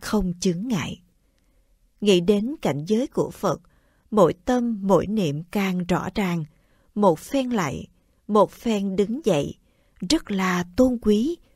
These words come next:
rất là thù thắng. Đó tức là nghiệp thanh tịnh vô cùng, thì được quả báo cũng không hạn lượng. Vì thế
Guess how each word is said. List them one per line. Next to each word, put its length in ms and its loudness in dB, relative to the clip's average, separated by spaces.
rất 260 2
là 480 0
thù 340 2
thắng. 320 -6
Đó 300 4
tức 180 -2
là 180 0
nghiệp 260 0
thanh 240 -4
tịnh 280 -2
vô 240 4
cùng, 300 -2
thì 260 6
được 260 4
quả 280 0
báo 360 -2
cũng 340 2
không 340 -2
hạn 280 -4
lượng. 320 -2
Vì 220 2
thế 340 -2